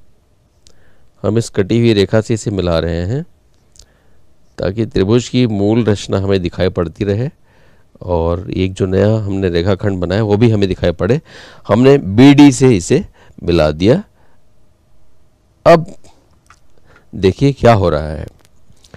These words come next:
भुजा एबी बराबर भुजा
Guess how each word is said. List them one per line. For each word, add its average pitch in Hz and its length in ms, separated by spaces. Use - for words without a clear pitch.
भुजा 131 500
एबी 139 500
बराबर 101 540
भुजा 107 380